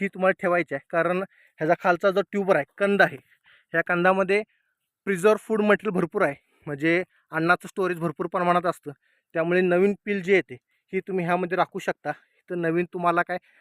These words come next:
ट्रान्सप्लांटिंगला किंवा गॅप फिलिंगला नवीन रोपं आणून द्यायची काही गरज नाही,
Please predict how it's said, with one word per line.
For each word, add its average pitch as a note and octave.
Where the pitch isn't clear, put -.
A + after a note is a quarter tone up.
ट्रान्सप्लांटिंगला E3+
किंवा F3
गॅप D#3+
फिलिंगला F3
नवीन F3
रोपं E3+
आणून F3+
द्यायची F3
काही F#3
गरज E3
नाही, C#3+